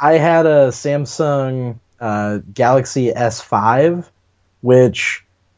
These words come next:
I, the second I decided on that one, I had a little bit of buyer's remorse because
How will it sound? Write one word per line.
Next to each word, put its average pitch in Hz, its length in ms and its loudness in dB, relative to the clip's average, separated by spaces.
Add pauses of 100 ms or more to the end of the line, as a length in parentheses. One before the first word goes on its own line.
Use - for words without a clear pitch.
(680)
I, 143 360 2 (600)
the 151 120 -4
second 208 560 0
I 143 380 4
decided 147 520 2
on 123 200 0
that 113 200 -2
one, 120 280 -4
I 123 160 -2
had 135 180 0
a 139 60 0
little 143 200 2
bit 131 140 2
of 120 120 -2
buyer's 127 400 2
remorse 131 420 0
because 113 580 0